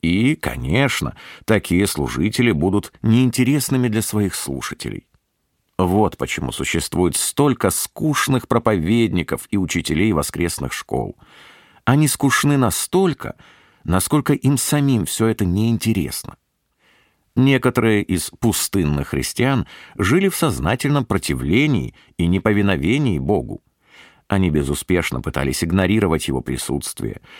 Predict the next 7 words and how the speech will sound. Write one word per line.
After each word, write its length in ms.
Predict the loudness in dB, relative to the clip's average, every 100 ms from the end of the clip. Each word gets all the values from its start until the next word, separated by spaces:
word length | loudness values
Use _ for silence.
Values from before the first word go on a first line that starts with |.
| -4
напоминавшее 880 | -2 2 4 4 4 2 2 0 0
о 60 | 0
том, 240 | 0 0
что 260 | -2 -4 -2
они 440 | 0 2 0 0 _
спасенные 840 | -12 -8 -8 -6 -2 2 2 2 0
грешники. 720 | 0 0 0 -4 -8 -12 -16